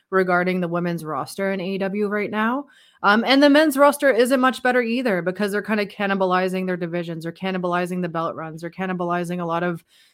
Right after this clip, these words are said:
storylines. I mean, um, I always hear, like,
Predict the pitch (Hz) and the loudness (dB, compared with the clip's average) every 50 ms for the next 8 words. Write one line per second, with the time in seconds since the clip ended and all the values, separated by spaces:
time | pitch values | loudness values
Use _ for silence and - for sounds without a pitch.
0 | _ - - - - 196 190 220 247 285 247 196 165 151 143 143 - 165 170 170 | _ -20 -14 -6 -2 0 2 2 2 2 2 0 -2 -4 -6 -6 -8 -8 -8 -8
1 | - 185 - 170 185 180 180 180 180 175 180 180 180 185 180 180 _ _ _ _ | -6 -2 -2 0 0 0 -2 -2 -2 0 0 0 -2 -2 -4 -6 _ _ _ _
2 | _ _ _ - 180 180 175 170 170 165 165 165 165 170 170 165 151 - 131 _ | _ _ _ 0 2 2 2 2 0 0 -2 -4 -6 -8 -8 -10 -12 -16 -20 _
3 | _ _ _ _ _ _ _ _ _ _ _ _ _ _ _ - 170 202 208 202 | _ _ _ _ _ _ _ _ _ _ _ _ _ _ _ -4 0 2 4 4
4 | 196 196 185 185 - - 202 196 185 180 175 170 165 160 160 160 - - | 4 4 2 0 -2 -2 0 0 2 2 2 0 -2 -2 -4 -8 -10 -16